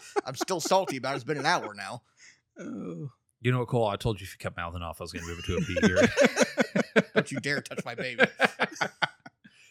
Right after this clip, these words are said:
Speaker 1: So we have Spider-Man two, Logan, S-, Into the Spider-Verse, Guardians of the Galaxy one,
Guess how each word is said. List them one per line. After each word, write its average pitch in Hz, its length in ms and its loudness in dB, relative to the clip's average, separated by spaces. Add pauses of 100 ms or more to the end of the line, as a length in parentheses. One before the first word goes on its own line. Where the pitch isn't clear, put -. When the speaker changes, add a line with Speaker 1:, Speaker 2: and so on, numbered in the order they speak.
(280)
Speaker 1:
So 151 120 6
we 131 60 10
have 117 100 6
Spider-Man 127 520 6
two, 156 400 6 (500)
Logan, 117 760 4 (320)
S-, - 240 -12
Into 143 300 4
the 160 100 -4
Spider-Verse, 104 840 0 (880)
Guardians 139 440 6
of 147 80 0
the 139 60 -4
Galaxy 135 380 4
one, 117 580 0